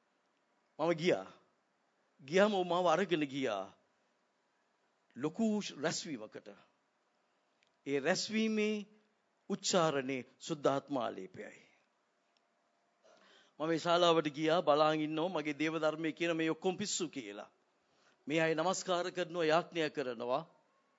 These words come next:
එක වෙලාවට ඔහු ඇවිල්ලා මිනිස්සුන්ට යාඥා කරනවා,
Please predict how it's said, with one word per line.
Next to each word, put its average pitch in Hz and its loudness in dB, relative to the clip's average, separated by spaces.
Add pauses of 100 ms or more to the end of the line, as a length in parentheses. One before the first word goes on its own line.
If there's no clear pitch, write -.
(1900)
එක - -12
වෙලාවට 165 4
ඔහු 170 2
ඇවිල්ලා 160 2
මිනිස්සුන්ට 165 -4
යාඥා 160 0
කරනවා, 139 -6